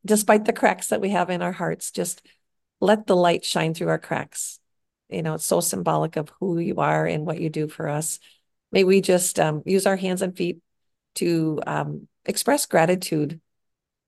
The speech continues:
to those around us, um, to those that have gone before us, you know,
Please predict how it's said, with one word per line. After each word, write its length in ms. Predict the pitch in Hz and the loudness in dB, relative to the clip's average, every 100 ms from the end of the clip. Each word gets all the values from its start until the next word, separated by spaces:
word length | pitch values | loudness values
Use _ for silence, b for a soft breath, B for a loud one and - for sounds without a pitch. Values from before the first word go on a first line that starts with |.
| - | -2
to 120 | 202 | 2
those 280 | 175 170 170 | 6 4 4
around 380 | 156 147 147 156 | 0 0 0 -2
us, 360 | 160 - - _ _ _ _ _ - | -2 -4 -10 _ _ _ _ _ -6
um, 320 | 156 143 - | -4 -4 -4
to 120 | - | 2
those 280 | 185 185 185 | 6 6 6
that 160 | 165 | 2
have 160 | 202 160 | 2 -2
gone 200 | 160 165 | -4 -4
before 360 | 233 220 151 131 | -6 -4 -2 -2
us, 260 | 135 - - | -4 -8 -8
you 100 | 156 | -6
know, 320 | 151 165 170 | -4 -6 -10